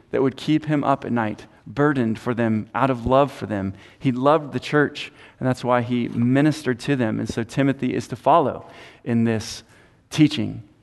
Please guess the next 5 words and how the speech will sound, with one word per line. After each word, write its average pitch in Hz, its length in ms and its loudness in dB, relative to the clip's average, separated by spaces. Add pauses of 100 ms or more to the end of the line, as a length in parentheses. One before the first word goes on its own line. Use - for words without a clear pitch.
(200)
conduct, 135 640 0 (280)
aim 156 320 4
in 131 160 2
life, 113 440 -4 (120)
faith, - 760 0